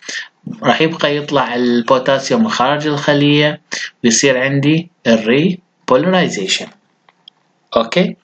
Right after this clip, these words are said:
هسه احنا الديجي-، دي-، الديجوكسين شو يريد؟ يريد يحافظ على الكالسيوم داخل الخلية العضلية.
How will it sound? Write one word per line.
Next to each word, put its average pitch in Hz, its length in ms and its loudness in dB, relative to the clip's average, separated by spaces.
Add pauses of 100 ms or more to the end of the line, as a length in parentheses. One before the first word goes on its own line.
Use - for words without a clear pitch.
(540)
هسه 220 300 0
احنا 196 460 4 (220)
الديجي-، 160 520 2
دي-، 147 500 2
الديجوكسين 143 920 2 (460)
شو - 200 2
يريد؟ 143 420 2 (520)
يريد 151 320 2
يحافظ 151 560 0
على - 240 2
الكالسيوم 180 800 2
داخل 175 420 4
الخلية 165 560 2
العضلية. 110 720 -2